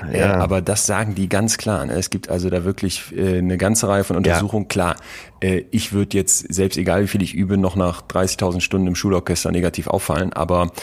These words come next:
Speaker 1: vom Grundsatz her, äh, Bob Dylan wurde ausgebuht am Anfang seiner Karriere. D-,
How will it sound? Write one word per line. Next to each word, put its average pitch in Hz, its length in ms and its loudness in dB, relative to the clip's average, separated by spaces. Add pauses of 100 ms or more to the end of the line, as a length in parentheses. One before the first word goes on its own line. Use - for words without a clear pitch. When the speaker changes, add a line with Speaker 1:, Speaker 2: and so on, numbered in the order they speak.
(200)
Speaker 1:
vom 92 260 2
Grundsatz 104 540 2
her, 95 320 4
äh, 87 160 2
Bob 92 320 -2
Dylan 101 320 4
wurde 92 180 0
ausgebuht 95 560 0
am 87 140 0
Anfang 95 320 0
seiner 92 240 0
Karriere. 92 720 2
D-, - 180 -4